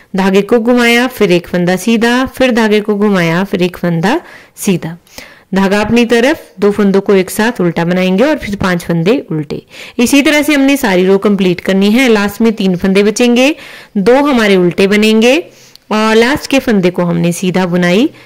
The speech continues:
कर लेना है। अब आ जाइए रो फ़ोर पर wrong side से, fourth row उल्टी तरफ से क्या करेंगे? यहाँ पे पहले फंदे को सीधा उतारा, ठीक है।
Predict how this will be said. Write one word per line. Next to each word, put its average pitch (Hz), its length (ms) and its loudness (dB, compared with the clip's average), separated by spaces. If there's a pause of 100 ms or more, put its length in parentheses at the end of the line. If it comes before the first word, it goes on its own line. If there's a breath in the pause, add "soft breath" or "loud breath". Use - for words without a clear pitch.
(220 loud breath)
कर 202 140 0
लेना 151 320 -6
है। 151 180 -18 (800)
अब 170 160 -6
आ 170 40 -2
जाइए 175 320 2
रो 214 160 4
फ़ोर 233 380 4
पर 254 220 0
wrong 180 260 0
side 196 240 0
से, 254 220 0
fourth 185 420 -4
row 214 100 2
उल्टी 190 220 0
तरफ 185 240 -2
से 254 140 -2
क्या 190 180 -2
करेंगे? 180 380 -2
यहाँ 190 180 0
पे 240 180 2 (580 loud breath)
पहले 233 320 2
फंदे 254 280 2
को 254 140 0
सीधा 180 340 -2
उतारा, 180 500 -2 (220)
ठीक 220 220 -2
है। 330 120 0